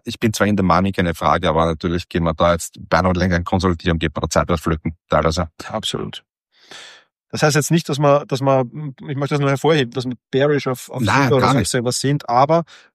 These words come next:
Speaker 2: es zählt halt auch beim, beim, vor allem gerade beim Investieren natürlich, aber auch beim Trading, die Gewinne mal zu sichern, mitzunehmen.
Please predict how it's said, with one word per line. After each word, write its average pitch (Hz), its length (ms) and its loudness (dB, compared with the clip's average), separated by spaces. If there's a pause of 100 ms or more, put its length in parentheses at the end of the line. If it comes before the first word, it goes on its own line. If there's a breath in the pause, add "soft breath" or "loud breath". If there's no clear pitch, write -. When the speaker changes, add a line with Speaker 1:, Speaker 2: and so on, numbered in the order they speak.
Speaker 2:
es - 340 -8
zählt 143 280 0
halt 135 140 2
auch 143 220 2
beim, 131 320 2
beim, 127 280 0
vor 127 160 0
allem 127 100 0
gerade 117 240 -6
beim 113 120 -6
Investieren 110 460 0
natürlich, 139 380 2
aber 113 120 2
auch 113 80 0
beim 117 160 -4
Trading, 127 400 0
die 120 120 -2
Gewinne 113 280 -2
mal 117 180 0
zu 110 120 -6
sichern, 139 400 -2
mitzunehmen. 127 600 2